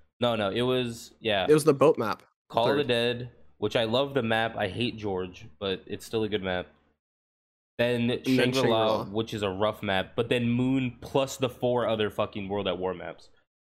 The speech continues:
Speaker 2: Dude, Moon was so fucking good.
Speaker 1: Moon's good, but modern Der Riese, modern Verrückt, all that shit was so good. Oh my God.
Speaker 2: That shit was good as well. I have a soft spot for Moon, though,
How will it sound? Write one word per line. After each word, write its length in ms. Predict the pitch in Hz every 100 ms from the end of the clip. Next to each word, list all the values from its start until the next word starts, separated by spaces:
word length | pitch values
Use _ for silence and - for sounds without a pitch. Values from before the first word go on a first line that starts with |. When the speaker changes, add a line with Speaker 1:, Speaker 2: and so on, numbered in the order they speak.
| _ -
Speaker 2:
Dude, 260 | 147 135
Moon 300 | 120 127 135
was 160 | 123 110
so 320 | - - - 117 -
fucking 380 | - - - -
good. 100 | - - - - - 101
Speaker 1:
Moon's 380 | 117 147 165
good, 320 | 113 135 139 113
but 300 | 107 - - - 110
modern 480 | 110 107 117 143 127
Der 140 | 120 113
Riese, 540 | 104 120 147 170 - - -
modern 340 | 104 117 117
Verrückt, 500 | 113 104 107 135 - -
all 220 | 110 117
that 200 | 104 95
shit 160 | 110
was 320 | 78 - - -
so 260 | 107 98 78
good. 400 | - 98 92 92 -
Oh 280 | - 101 98
my 120 | 85 - -
God. 100 | 110
Speaker 2:
That 100 | -
shit 180 | 117 110
was 160 | 117
good 100 | 120
as 140 | 107 117
well. 260 | 110 113 123 -
I 120 | 143
have 160 | 175
a 40 | 135
soft 300 | - 120 131
spot 180 | 120 104
for 100 | 110
Moon, 200 | 113 113
though, 220 | 110 135